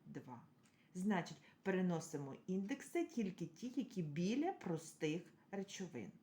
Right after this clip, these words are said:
І так, від нуля до мінус два, значить, має бути плюс два електрони,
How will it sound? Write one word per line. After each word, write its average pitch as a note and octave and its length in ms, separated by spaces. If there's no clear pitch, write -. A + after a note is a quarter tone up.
І F#4+ 100
так, A#3+ 320
від F#3+ 300
нуля G3+ 600
до G3+ 220
мінус G#3+ 500
два, D3 460
значить, - 360
має E3 340
бути D#4+ 440
плюс F3+ 520
два D#3 460
електрони, C3 580